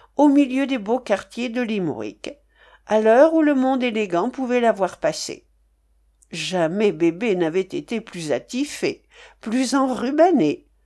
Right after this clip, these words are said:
plus décoratif, si l'on veut permettre cette expression.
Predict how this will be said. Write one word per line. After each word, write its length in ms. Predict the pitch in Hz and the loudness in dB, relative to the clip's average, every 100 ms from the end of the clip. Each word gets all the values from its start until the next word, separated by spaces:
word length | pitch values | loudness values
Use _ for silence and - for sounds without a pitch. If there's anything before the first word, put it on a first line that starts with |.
| _ _ | _ _
plus 400 | - 240 233 226 | -6 -2 0 0
décoratif, 880 | 208 233 294 349 - 175 208 - - - _ - | -2 0 2 2 -2 -6 -8 -6 -8 -8 _ -18
si 200 | - 190 | -8 0
l'on 160 | 175 | 2
veut 200 | 170 175 | 2 -2
permettre 560 | 165 160 170 151 143 160 | -2 -2 0 -4 -4 -8
cette 260 | - 151 143 | -8 -8 -8
expression. 720 | - - 143 - - 107 | -10 -12 -10 -8 -10 -10